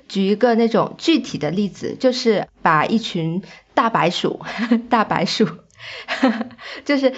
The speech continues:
一群大白鼠呢，在一个比较模拟它天然生存环境的一个地方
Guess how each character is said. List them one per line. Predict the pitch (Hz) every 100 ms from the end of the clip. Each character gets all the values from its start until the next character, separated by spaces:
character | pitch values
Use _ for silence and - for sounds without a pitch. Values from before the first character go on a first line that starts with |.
| -
一 | 311
群 | 311 220
大 | - -
白 | 175 190
鼠 | - 147
呢， | 143
在 | 160 254 226
一 | 190 175
个 | 165 208 170 -
比 | 185
较 | 165 226 208 175
模 | 175 165 175
拟 | 233 196
它 | - 202 190
天 | 190 240 240
然 | 202 160
生 | - 214
存 | 220 175
环 | 175 160
境 | 170 240 214
的 | 156
一 |
个 | 156
地 | 170 226 202
方 | 185 170